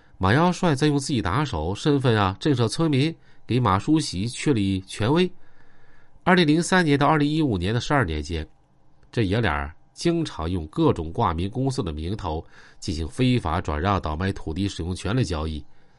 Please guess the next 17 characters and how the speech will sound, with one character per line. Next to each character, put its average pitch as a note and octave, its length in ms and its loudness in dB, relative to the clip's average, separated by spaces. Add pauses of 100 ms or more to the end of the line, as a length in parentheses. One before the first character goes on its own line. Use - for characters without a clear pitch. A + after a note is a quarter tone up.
(140)
还 D#2 160 -4
常 F#2+ 200 -2
常 F2 160 -2
非 A#2+ 180 0
法 D#2+ 320 -4 (200)
占 F2 160 -2
用 D#2 120 -4
农 E2 140 -4
用 D3 140 0
地， D#3+ 200 -2 (480)
把 D2 200 -6
租 A#2+ 180 0
用 B2 160 4
的 E2+ 100 0
会 A2 200 2
稽 G#2 160 0
区 C3 340 0